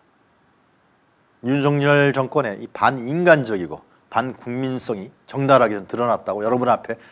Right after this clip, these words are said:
분명하게 말씀드립니다. 왜 경찰은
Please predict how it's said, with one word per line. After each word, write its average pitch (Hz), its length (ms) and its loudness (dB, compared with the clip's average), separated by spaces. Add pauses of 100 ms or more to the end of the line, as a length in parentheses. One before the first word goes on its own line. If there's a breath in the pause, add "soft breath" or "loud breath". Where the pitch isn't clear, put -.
(100 soft breath)
분명하게 147 460 6
말씀드립니다. 90 680 -6 (1080)
왜 143 200 6
경찰은 196 520 4